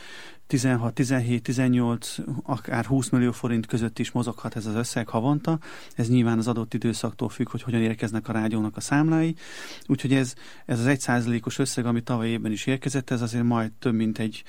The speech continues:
ö, tehát a, egy fél hónapos működésünknek a költségét fedezi.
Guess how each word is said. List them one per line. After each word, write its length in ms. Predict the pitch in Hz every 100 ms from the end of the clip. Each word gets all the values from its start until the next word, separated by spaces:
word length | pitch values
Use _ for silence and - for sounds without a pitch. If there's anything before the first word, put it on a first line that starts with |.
| - - - -
ö, 60 | -
tehát 360 | 113 110 -
a, 340 | - - 120 113
egy 160 | 120 107
fél 200 | - 127
hónapos 440 | 113 113 107 113
működésünknek 840 | - 120 117 107 104 117 107 110 120
a 200 | 113 110
költségét 760 | - 107 - 107 107 104 - 131
fedezi. 460 | - 120 131 143